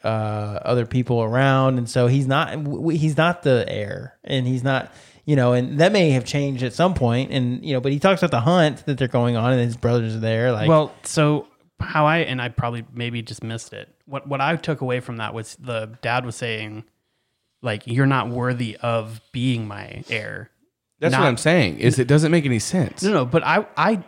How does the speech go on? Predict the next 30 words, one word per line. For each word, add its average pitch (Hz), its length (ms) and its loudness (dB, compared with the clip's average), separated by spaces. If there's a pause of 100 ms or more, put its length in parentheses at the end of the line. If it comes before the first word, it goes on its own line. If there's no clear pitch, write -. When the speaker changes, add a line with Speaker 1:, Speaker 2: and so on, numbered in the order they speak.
(120)
Speaker 2:
so 147 440 0
not 160 260 -2
knowing 170 240 0
anything, 117 540 -6
and, 135 140 2
Speaker 3:
Yeah. 113 60 0 (100)
Speaker 2:
and 147 160 -2
again, 160 220 2
maybe 147 200 6
I 131 60 4
missed 135 260 0
it. - 260 -10
I 170 200 4
took 202 240 -2
it 143 100 2
as, 117 240 -2
like, 110 160 -8 (140)
"You're 143 180 0
the 180 160 0
only 147 200 0
son 139 240 0
that 131 100 -2
I 95 100 -6
have, 104 360 -8 (280)
but 139 80 -2
you're 156 100 6
not 202 140 2
worthy 131 320 4
of 98 160 -10
it. - 220 -20